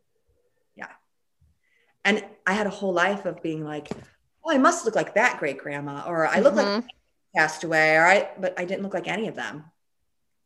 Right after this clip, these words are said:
Speaker 2: Right.
Speaker 1: Yeah.
Speaker 2: I'm, I'm looking through pictures as well.
Speaker 1: Uh-huh. Also, I've been taller than my mom since I was, like, nine.
Speaker 2: Mm-hmm.
Speaker 1: Even though I was expecting my dad to be taller, because I was always told my,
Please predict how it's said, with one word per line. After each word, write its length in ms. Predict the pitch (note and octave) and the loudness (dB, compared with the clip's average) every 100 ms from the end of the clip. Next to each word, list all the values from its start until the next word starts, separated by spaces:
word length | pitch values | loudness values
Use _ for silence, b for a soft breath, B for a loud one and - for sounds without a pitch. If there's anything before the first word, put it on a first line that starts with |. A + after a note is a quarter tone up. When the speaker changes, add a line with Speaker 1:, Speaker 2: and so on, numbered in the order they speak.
| _ - | _ -8
Speaker 2:
Right. 300 | F3+ A3+ - _ _ _ _ _ _ - | -4 -4 -6 _ _ _ _ _ _ -10
Speaker 1:
Yeah. 140 | D3+ - _ _ _ - | -10 -10 _ _ _ -12
Speaker 2:
I'm, 160 | E3+ E3 D#3+ | -8 -8 -6
I'm 100 | D#3 | -8
looking 220 | C#3+ C3+ | -8 -10
through 140 | C3 | -14
pictures 560 | C3 B2+ - B2+ - - _ - | -14 -16 -14 -14 -14 -18 _ -20
as 120 | - | -10
well. 100 | A3+ A3 A3 | -2 0 0
Speaker 1:
Uh-huh. 40 | - A#3 _ - A3 | -4 -12 _ -2 2
Also, 800 | A3+ A3+ A#3 G#3 G3 F#3+ - - _ _ _ - | 2 2 4 6 6 0 -4 -18 _ _ _ -10
I've 100 | F3+ | -6
been 100 | G3 | -4
taller 280 | G3 E3 E3 | -4 0 0
than 80 | E3+ | 0
my 100 | E3+ | -6
mom 220 | D#3 D#3 | -6 -6
since 160 | D#3+ E3 | -8 -12
I 60 | D3+ | -10
was, 120 | D3+ | -10
like, 140 | D3+ - _ | -12 -14 _
nine. 540 | D#3 C#3+ C3+ C3 C3+ _ _ _ _ _ _ _ _ - | -14 -12 -14 -16 -18 _ _ _ _ _ _ _ _ -6
Speaker 2:
Mm-hmm. 520 | F#3 F#3+ F3+ E3 F3+ _ _ _ _ - | -4 -2 -2 -4 -6 _ _ _ _ -8
Speaker 1:
Even 140 | B3 C#4 | -2 4
though 60 | |
I 80 | B3 | 4
was 100 | A3+ | 4
expecting 360 | - A3 G#3+ A3 | 0 -2 0 -2
my 100 | E3+ | 0
dad 200 | E3 D#3 | 2 0
to 60 | |
be 80 | D3+ | -2
taller, 380 | D3 D3 C#3+ C3+ | -8 -6 -6 -6
because 220 | D#3 D#3 | -6 -2
I 60 | D3+ | -2
was 120 | D#3+ | 0
always 200 | F#3 F#3 - | 0 0 -2
told 300 | E3+ D#3 - | -4 -4 -4
my, 220 | E3+ | -6